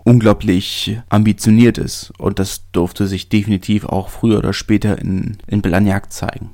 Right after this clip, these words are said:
Tarbes, um, äh, nein, nicht um, aber mit Maxime Oltmann, der da eigentlich in der Start fünfzehn auf dem, auf der elf gesetzt ist, sehe ich, darf Tarbes mittlerweile wieder aufsteigen? Hat jetzt nichts mit meiner Einschätzung zu tun, ist eine generelle Frage.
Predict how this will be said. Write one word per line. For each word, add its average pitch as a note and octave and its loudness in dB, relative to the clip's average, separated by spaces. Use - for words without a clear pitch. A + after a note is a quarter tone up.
Tarbes, C3 2
um, G2+ 0
äh, E2 -2
nein, G2 -2
nicht G2 -6
um, B2+ 4
aber G#2 0
mit G2+ 0
Maxime G2 -2
Oltmann, G#2+ 0
der A2 -2
da G2+ -2
eigentlich G#2+ -2
in G#2 0
der G2+ 0
Start F#2 -4
fünfzehn A2 -6
auf A2 -8
dem, G2+ -4
auf - -10
der D#2 -2
elf G2 -2
gesetzt A2 -2
ist, - -8
sehe B2+ 4
ich, - 0
darf - -8
Tarbes D3 -2
mittlerweile D3 -2
wieder C#3+ -4
aufsteigen? D#3 -6
Hat - -8
jetzt A2+ 4
nichts C#3 4
mit A#2 2
meiner A2 2
Einschätzung C3 -4
zu - -18
tun, C3+ -4
ist B2 -4
eine A2 -2
generelle C3+ -2
Frage. D3+ -8